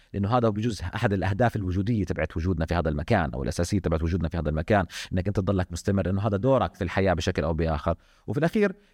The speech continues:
إنك بدك تكون بحالة من العدالة بينك وبين نفسك، بعدالة بينك وبين شريك حياة. لازم تعطي، لازم تعرف إنه شريك الحياة زي ما أنت مضغوط هو مضغوط، كل واحد عنده إمكانية يعطي التاني، يعطي التاني.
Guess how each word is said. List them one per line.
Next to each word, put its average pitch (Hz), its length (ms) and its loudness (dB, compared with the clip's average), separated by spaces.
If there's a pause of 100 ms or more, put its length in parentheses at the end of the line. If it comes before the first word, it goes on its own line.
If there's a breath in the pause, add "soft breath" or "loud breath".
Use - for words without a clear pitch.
إنك 139 120 2
بدك 139 120 2
تكون 175 260 0
بحالة 160 480 0
من 123 180 2
العدالة 113 840 2
بينك 104 420 0
وبين 87 200 0
نفسك، 73 400 -6
بعدالة 95 380 2
بينك 95 320 0
وبين 95 160 -2
شريك 92 240 -4
حياة. 87 180 0
لازم 131 260 2
تعطي، 95 280 -2
لازم 113 180 0
تعرف 151 280 -2
إنه 107 80 -2
شريك 123 240 -2
الحياة 92 420 0
زي 113 160 2
ما 123 80 2
أنت 123 140 -2
مضغوط 101 460 0
هو 98 80 2
مضغوط، 90 420 0 (280 soft breath)
كل 143 160 2
واحد 110 260 0
عنده 92 260 0
إمكانية 92 540 2
يعطي 101 240 0
التاني، 95 340 0
يعطي 82 260 0
التاني. - 420 -10